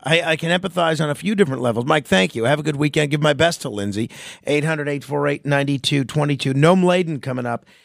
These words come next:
in, uh, just a couple of minutes. He has some other news stories that the mainstream media may have missed, or sometimes, you know, I hear stories that he does that then get picked up by other stations. And I thought maybe that was just me,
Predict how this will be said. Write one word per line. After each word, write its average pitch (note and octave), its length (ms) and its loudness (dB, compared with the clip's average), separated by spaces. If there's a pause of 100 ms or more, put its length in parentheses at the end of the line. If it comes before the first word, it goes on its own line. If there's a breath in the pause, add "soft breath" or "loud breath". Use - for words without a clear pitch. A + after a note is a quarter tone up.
(180 soft breath)
in, D3 300 2
uh, C#3 100 4
just C#3 240 0
a - 60 -6
couple C#3 260 2
of C3+ 60 -2
minutes. C3 300 -2
He C#3 100 -6
has B2+ 160 -4
some C3+ 160 -4
other C3+ 360 -2
news C#3 440 2
stories C#3 520 0
that C3+ 260 -4
the C3+ 360 -6 (300 soft breath)
mainstream A#3+ 760 4
media A3+ 520 2
may F3+ 300 0
have E3 160 0
missed, B3 580 4
or C#4 280 4
sometimes, C4+ 520 0
you G#3+ 80 -10
know, G#3 160 -4
I A3+ 220 2
hear A#3 400 -2
stories F3 600 0
that D3 100 0
he G#3+ 320 -2
does C3 720 2 (460)
that F3+ 360 2
then G3 260 -2
get E3+ 220 -4
picked F#3 300 -8
up D#3+ 260 -2
by D#3+ 240 -2
other D3 460 -4
stations. A3 600 -2 (360 soft breath)
And F#3 140 4
I A#3 160 6
thought C4 320 2
maybe F#3 260 -2
that E3 180 0
was D#3 140 -2
just D3 300 -2
me, D3 340 -4